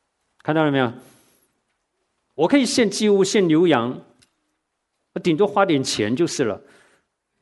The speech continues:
但是他知道神所要的不是那些祭物，不是燔祭，不是那些祭，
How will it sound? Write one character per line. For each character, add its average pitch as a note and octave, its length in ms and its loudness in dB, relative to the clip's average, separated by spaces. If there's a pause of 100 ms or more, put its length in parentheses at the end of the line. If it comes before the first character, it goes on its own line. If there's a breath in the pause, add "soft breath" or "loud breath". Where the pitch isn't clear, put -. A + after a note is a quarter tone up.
(560)
但 A3+ 120 2
是 G#3+ 100 -4
他 A3 140 0
知 A3 140 -4
道 G#3 120 2
神 F3+ 240 -2
所 F3 200 -2
要 F3+ 180 2
的 D3 100 -2
不 E3 140 -6
是 - 140 -4
那 F#3+ 120 2
些 F3+ 160 -2
祭 F3+ 200 -2
物， E3 160 2
不 E3 100 -6
是 G3+ 160 -2
燔 F#3 220 0
祭， F#3 160 -2
不 D#3 120 -4
是 F#3+ 180 -2
那 F#3 100 2
些 F3 160 -2
祭， D#3 280 -2